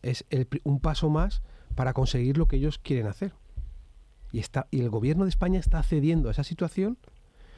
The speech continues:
frente a una posición común que adoptamos todos de convivencia, pero también de respeto a las instituciones. Cuando hablamos del solo sí es sí, habían informes que le decían lo que iba a pasar.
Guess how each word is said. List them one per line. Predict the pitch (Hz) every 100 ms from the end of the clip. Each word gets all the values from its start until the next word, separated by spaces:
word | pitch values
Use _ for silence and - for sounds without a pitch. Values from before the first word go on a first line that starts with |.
| - -
frente | 123 127
a |
una | 143 160
posición | 151 143 120
común | 151 151 160
que | 123
adoptamos | 117 135 151 -
todos | 175 170
de | 135
convivencia, | 139 127 123 170 185 208 - - -
pero | 131 131
también | 123 143
de | 143
respeto | 123 139 143
a |
las | 131 113
instituciones. | - 113 - 113 95 - - _ _ - - _ _ - - _ - _ - - -
Cuando | 131 123
hablamos | 123 147 160
del | -
solo | 160 147
sí | - 143
es | -
sí, | 170 202 -
habían | - 117 135
informes | 151 - - 170 -
que | 139
le | 120
decían | 107 156 180
lo | 123
que | 139
iba | 170
a |
pasar. | 123 - 165 -